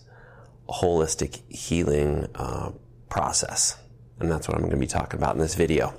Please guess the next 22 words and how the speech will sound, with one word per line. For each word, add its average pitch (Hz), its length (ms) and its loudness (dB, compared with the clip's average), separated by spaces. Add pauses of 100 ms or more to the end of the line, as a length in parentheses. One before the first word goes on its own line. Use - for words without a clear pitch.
(680)
Uh, 85 180 4
my 95 160 4
name's 107 280 4
Jay 101 360 4
Eaker 135 280 2
from - 320 -2
the 85 80 4
Bio 101 380 2
Soul 101 520 4
Integration 98 640 2
Center 110 560 2 (400)
in 87 200 2
Louisville, 95 460 4
Colorado, 98 540 0
serving 85 440 0
Louisville, 92 680 4
Boulder, 90 800 4
Erie, 95 560 4
Superior, 98 960 2
Westminster, 95 1000 2 (760)
uh, 78 800 0
Broomfield. 98 1000 2